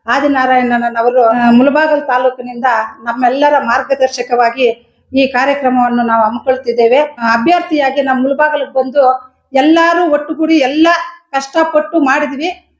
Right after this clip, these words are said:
ಆದ್ರೆ ಸ್ವಲ್ಪ ಮಿಸ್ ಆಯ್ತು. ಎಲ್ಲ ಕಷ್ಟಪಟ್ಟು, ಆ, ಮತ್ತೆ ಆದಿನಾರಾಯಣನ್ ಅವ್ರನ್ನ ಗೆಲ್ಲಿಸ್ಕೊಂತ, ಆ, ಅಂತೇಳಿ, ಆ, ಹೇಳ್ತಿದ್ದೀವಿ. ಮಹಿಳಾ ಕಾಂಗ್ರೆಸ್ ಘಟಕದಿಂದ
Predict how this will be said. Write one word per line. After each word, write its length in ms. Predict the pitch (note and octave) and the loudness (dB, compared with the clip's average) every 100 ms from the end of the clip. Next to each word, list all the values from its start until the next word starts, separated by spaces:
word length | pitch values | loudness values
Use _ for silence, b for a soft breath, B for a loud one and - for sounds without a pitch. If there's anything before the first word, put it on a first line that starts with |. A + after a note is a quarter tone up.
| _ | _
ಆದ್ರೆ 260 | C#4+ E4+ G4 | -2 -2 -2
ಸ್ವಲ್ಪ 320 | - D#4 E4 | -2 -2 0
ಮಿಸ್ 280 | D4+ C#4+ - | 0 -2 -2
ಆಯ್ತು. 600 | D4+ D4+ D4 F#4 F#4+ - _ _ | 0 0 0 -2 -2 -14 _ _
ಎಲ್ಲ 240 | C4 C#4 E4+ F4 | 0 2 2 0
ಕಷ್ಟಪಟ್ಟು, 920 | D4 - E4 D#4+ C#4+ D4 D#4 C4 - _ _ | -4 -4 -4 0 -2 0 0 0 -4 _ _
ಆ, 200 | B3+ B3+ | 0 2
ಮತ್ತೆ 340 | B3 C4 C4+ | 2 0 0
ಆದಿನಾರಾಯಣನ್ 840 | F4 A#3+ A#3+ D4 D4 C#4 C4+ B3+ B3+ | -2 0 -2 -2 0 -2 -4 -6 -2
ಅವ್ರನ್ನ 280 | B3 B3 C4+ C4 | -4 -2 -6 -2
ಗೆಲ್ಲಿಸ್ಕೊಂತ, 800 | C#4 D#4 - C4+ - A#3+ A#3 A#3+ | -4 -4 -4 -6 2 0 0 0
ಆ, 220 | A#3+ A#3 | 2 2
ಅಂತೇಳಿ, 600 | A3+ A#3 B3 D4 B3 - _ _ A#3+ | -2 0 0 2 0 -2 _ _ -2
ಆ, 60 | A#3 A3+ A3 - A3 | 0 2 0 -2 0
ಹೇಳ್ತಿದ್ದೀವಿ. 800 | B3+ B3+ A3+ G#3+ G#3 G#3 _ _ _ A3 | 0 0 -2 -2 -2 -6 _ _ _ -4
ಮಹಿಳಾ 320 | C4 D#4+ E4 | 0 2 0
ಕಾಂಗ್ರೆಸ್ 560 | E4 C#4 C#4+ D4 D4 C4+ B3+ - _ _ - | 0 -4 0 -2 -2 -2 -2 -6 _ _ -6
ಘಟಕದಿಂದ 540 | C4 D4+ D#4+ C#4 C4+ | -4 -2 -2 -2 0